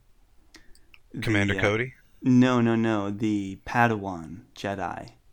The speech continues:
Speaker 2: Oh, Caleb.
Speaker 1: Caleb.
Speaker 2: Caleb.
Speaker 1: <laughs>
Speaker 2: I wonder if we're going to see, uh,
Speaker 1: I have to imagine that he's not just gonna disappear.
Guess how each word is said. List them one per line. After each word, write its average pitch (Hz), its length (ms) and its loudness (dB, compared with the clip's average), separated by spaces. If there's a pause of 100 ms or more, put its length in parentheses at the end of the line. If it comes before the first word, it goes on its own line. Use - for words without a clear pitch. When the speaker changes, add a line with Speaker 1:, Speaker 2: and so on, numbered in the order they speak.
Speaker 2:
Oh, - 60 -4
Caleb. 156 360 6
Speaker 1:
Caleb. 101 480 2 (260)
Speaker 2:
Caleb. 113 460 0 (200)
Speaker 1:
<laughs> - 180 -20
Speaker 2:
I 107 100 -6
wonder 131 360 0
if 127 260 -6
we're 120 100 -2
going 117 440 -2
to 120 100 -10
see, 110 580 -8 (300)
uh, 104 300 -8 (960)
Speaker 1:
I 143 100 6
have 190 280 4
to 151 140 4
imagine 117 720 4
that 98 220 -2
he's 110 300 -8
not 113 200 2
just - 200 -4
gonna 98 180 -2
disappear. 95 800 -4